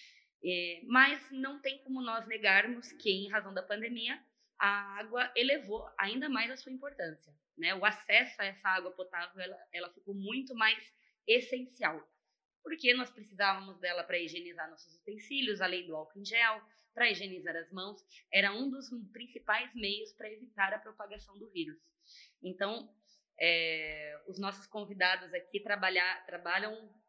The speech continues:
enfrentaram diversos desafios pra trabalhar num setor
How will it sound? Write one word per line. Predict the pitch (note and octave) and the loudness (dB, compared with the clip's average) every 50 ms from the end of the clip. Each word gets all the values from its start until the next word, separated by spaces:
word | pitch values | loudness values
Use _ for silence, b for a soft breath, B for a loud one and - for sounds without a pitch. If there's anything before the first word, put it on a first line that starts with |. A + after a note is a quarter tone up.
| _ - | _ -20
enfrentaram | F#3+ - F#3+ G3 F#3+ F#3 F#3+ F#3+ G3+ | -12 -4 -4 -2 0 2 2 0 0
diversos | F#3+ F3 F3 F#3+ G#3 - - B3 - | -2 0 6 6 6 6 6 -2 -14
desafios | _ G3 A3 G#3+ - _ - G3+ F#3+ G3+ A#3 C4 - - _ _ _ _ | _ -4 -4 -4 -4 _ -12 -8 -6 -6 -6 -6 -8 -18 _ _ _ _
pra | - A3 | 2 2
trabalhar | G#3+ G#3+ A3 A3 A3 A3+ G#3 G3 G3+ | 4 4 4 4 4 6 6 4 4
num | G#3 A3 A#3+ | 2 -2 -12
setor | - - C4+ C4 - G#3 G3+ G#3 - | -10 -10 -12 -10 -8 -6 -6 -6 -6